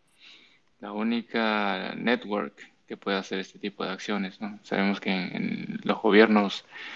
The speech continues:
a nivel de gobierno o empresas, todos tienen, todos tienen un centro, un C E O, una, un grupo de personas que están encargados de de dirigir la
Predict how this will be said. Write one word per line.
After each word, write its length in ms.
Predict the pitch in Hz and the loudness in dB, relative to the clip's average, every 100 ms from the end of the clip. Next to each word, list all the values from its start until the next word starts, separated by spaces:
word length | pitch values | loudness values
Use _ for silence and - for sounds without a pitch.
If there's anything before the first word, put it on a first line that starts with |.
| - - - - - _ | -14 -16 -16 -18 -20 _
a 120 | - | 0
nivel 240 | 101 104 104 | 2 2 4
de 60 | |
gobierno 640 | 95 95 117 120 117 113 104 | 4 6 8 8 4 0 0
o 60 | 92 | -2
empresas, 720 | 104 120 113 113 110 104 - | 0 -2 0 -4 -4 -4 -4
todos 260 | 110 104 | -4 -4
tienen, 280 | - 104 95 | -8 -8 -8
todos 360 | 101 104 98 - | -8 -8 -8 -8
tienen 240 | 107 104 | -6 -4
un 200 | 101 95 | -6 -8
centro, 680 | - 113 104 98 - 104 101 | -6 -2 -2 -2 -4 -6 -4
un 140 | 98 95 | -8 -8
C 140 | - | -6
E 260 | 98 98 98 | -4 -2 0
O, 300 | 98 98 95 98 | 0 -2 -4 -8
una, 420 | 101 95 95 95 | -6 -4 -4 -4
un 220 | 90 98 95 | -4 -6 -2
grupo 380 | 101 110 110 | 0 0 0
de 80 | 101 | -2
personas 440 | 98 92 107 98 - | -2 -4 0 -2 -2
que 80 | |
están 200 | 95 101 | -4 -2
encargados 520 | 101 98 92 98 98 90 | 0 -2 0 2 2 -2
de 220 | 92 - - - - - - - - - | -6 -8 -16 -20 -20 -20 -20 -20 -20 -8
de 300 | 92 90 90 | -6 -4 -6
dirigir 760 | 90 98 107 101 92 - 107 101 | -8 -6 0 2 2 0 0 2
la 400 | 101 90 90 | 2 2 2